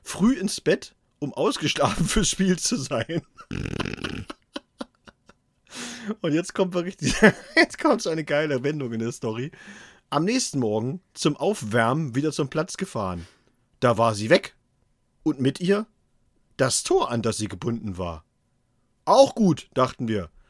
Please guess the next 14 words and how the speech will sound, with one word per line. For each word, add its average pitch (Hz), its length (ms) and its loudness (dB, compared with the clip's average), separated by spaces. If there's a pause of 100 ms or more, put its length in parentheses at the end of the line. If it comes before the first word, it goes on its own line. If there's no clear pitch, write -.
(120)
Ist 185 180 2
wahrscheinlich 185 480 2
ihrer 156 140 -6
Erkältung 202 540 2
erlegen, 135 560 2 (220)
freuten 117 420 -6
wir 110 100 -4
uns. 95 380 -8 (680)
Als 190 260 0
wir 185 80 -2
den 156 160 0
Platz - 360 -6
vorbereiten 104 720 -4
wollten, 117 440 -4